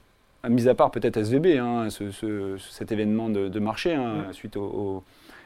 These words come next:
Speaker 1: à, à des défaillances de, de banques, euh, régionales américaines, euh, finalement, on était toujours dans, dans cette tendance-là.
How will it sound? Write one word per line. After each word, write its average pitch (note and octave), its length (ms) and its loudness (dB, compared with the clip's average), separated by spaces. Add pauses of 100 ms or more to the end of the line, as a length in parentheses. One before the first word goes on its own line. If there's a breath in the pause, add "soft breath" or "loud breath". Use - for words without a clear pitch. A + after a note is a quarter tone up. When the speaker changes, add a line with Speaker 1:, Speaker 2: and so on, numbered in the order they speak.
(120 soft breath)
Speaker 1:
à, G2 340 0
à G2 120 -2
des F#2+ 120 -4
défaillances B2 580 2
de, G2+ 180 -4
de F#2 160 -8
banques, G#2 320 -8
euh, F#2+ 300 -4
régionales G2+ 400 -4
américaines, G2+ 520 0 (360 soft breath)
euh, A#2 320 2
finalement, B2+ 380 4
on A#2+ 520 4
était A#2+ 200 2
toujours C#3 340 0
dans, A2+ 420 -2
dans G#2+ 140 -4
cette C3 200 -4
tendance-là. G#2+ 440 -8